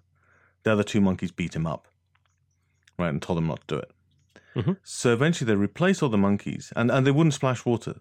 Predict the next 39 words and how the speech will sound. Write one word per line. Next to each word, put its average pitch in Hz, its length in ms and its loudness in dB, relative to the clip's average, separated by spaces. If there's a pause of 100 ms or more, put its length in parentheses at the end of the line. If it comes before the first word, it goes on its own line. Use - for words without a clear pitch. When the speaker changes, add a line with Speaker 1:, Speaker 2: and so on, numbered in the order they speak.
Speaker 1:
It's 104 100 -2
only 131 180 2
the 110 120 2
original 113 400 4
monkeys 95 400 2
that 90 200 -2
got - 200 -6
splashed - 340 -12
with - 80 -14
water. 85 320 -8 (560)
So 127 160 2
then 131 420 2 (420)
a - 40 -20
few 185 220 2
generations, 113 640 2
like, 101 260 0
down 95 180 2
the 98 80 2
line, 127 240 2
they 90 100 0
start 95 220 0
replacing 101 460 0
monkeys. 110 540 -2 (600)
And 120 180 2
now 143 240 4
monkeys 127 380 2
have 110 100 2
had 98 180 0
no 139 500 4 (120)
knowledge 120 520 4
of 92 160 -2
why 110 440 4
there 98 120 2
would 95 180 0
be - 220 -2
any 120 260 4
reason 98 540 2 (380)
to, 90 340 -2 (120)
to 87 460 -4